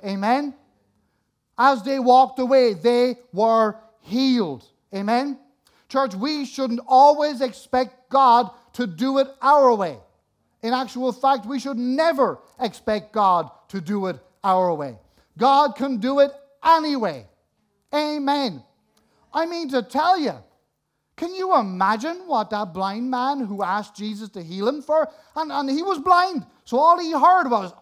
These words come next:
"Oh." That's all he heard. I mean, he said to Jesus, he said, "Gee, I, I need healing, I'm blind." And all he heard was Jesus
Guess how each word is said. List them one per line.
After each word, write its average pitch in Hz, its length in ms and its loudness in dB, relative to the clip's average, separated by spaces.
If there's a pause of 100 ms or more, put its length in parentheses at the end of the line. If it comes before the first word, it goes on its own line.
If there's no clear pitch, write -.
"Oh." - 500 -16 (4000)
That's 453 260 -6
all 359 200 4
he 339 140 -6
heard. 359 400 -2 (760)
I 330 80 -6
mean, 339 260 -6
he 320 280 -4
said 359 260 -8
to 330 120 -6
Jesus, 339 560 -8
he 311 140 -8
said, 330 320 0 (380)
"Gee, 349 220 -8
I, 320 300 2
I - 20 -4
need 330 240 -6
healing, 339 420 -2
I'm 302 160 -2
blind." 330 360 -2
And 226 420 -6
all 320 180 0
he 320 120 -8
heard 285 280 -2
was 190 180 -10
Jesus 220 460 -14